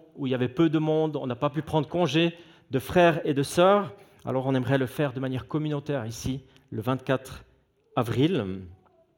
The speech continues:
Et puis en même temps, on l'a déjà dit, dans nos cœurs, dans notre louange, on veut célébrer cette nouvelle étape comme une bonne nouvelle quand même, dans la joie, la reconnaissance.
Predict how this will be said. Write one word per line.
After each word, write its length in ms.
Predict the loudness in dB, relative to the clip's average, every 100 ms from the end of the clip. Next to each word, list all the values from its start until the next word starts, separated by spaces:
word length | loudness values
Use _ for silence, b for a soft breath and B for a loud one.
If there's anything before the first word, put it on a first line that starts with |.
| _ _ _ B B -6
Et 60 |
puis 100 | 4
en 80 | 8
même 160 | 8 8
temps, 340 | 8 8 6 0
on 80 | 0
l'a 100 | 4
déjà 280 | 4 6 4
dit, 320 | 6 6 4 0 -4
dans 160 | 0 2
nos 120 | 2
cœurs, 260 | 6 6 6
dans 120 | 4
notre 180 | 2 4
louange, 260 | 4 4
on 80 | 2
veut 80 | 0
célébrer 420 | 4 4 6 2
cette 220 | 2 -4
nouvelle 220 | -2 0
étape 360 | 0 0 -2 -2
comme 140 | -6
une 120 | -4 2
bonne 180 | 4
nouvelle 320 | 4 2 0 0
quand 100 | -4
même, 220 | -4 -6 -14 b b b -2
dans 120 | 0
la 120 | 0
joie, 380 | 0 0 0 -4
la 120 | -8
reconnaissance. 840 | -2 2 2 2 4 4 4 0